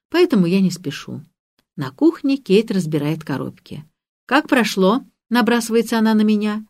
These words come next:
И как ей удаётся выглядеть сногсшибательно в мешковатой футболке, потёртых джинсах и тёмно-синей бандане? «Хорошо, спасибо, Кейт. Боюсь, правда, стиль придётся сменить».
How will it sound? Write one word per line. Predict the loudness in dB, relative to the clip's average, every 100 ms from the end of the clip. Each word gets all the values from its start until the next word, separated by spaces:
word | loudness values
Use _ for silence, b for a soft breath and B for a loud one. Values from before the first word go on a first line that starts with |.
| _ _ -10
И | -10
как | -4 -6 -4
ей | 0 0
удаётся | 0 -2 -2 -2 -2
выглядеть | -2 0 0 -2 -4
сногсшибательно | -2 -4 -4 -6 -4 -4 -4 -4 -2
в |
мешковатой | 0 -2 -4 -4 -4 -4
футболке, | -4 -6 0 0 0 -6 -8 B
потёртых | -4 0 0 0 -4
джинсах | -2 0 0 -2 -6
и | -4
тёмно-синей | 0 0 0 -2 -4
бандане? | -2 0 0 -2 -6 -12 -18 _ _ b b b b
«Хорошо, | -2 0 0 0
спасибо, | -2 -2 -4 -2 -2
Кейт. | -2 -4 -6 -6 -18 _ _ b b
Боюсь, | 0 4 4 2
правда, | -2 -2 0 -2 -2
стиль | -6 -2 -2 0
придётся | -2 0 0 -2
сменить». | -6 -4 -2 -4 -8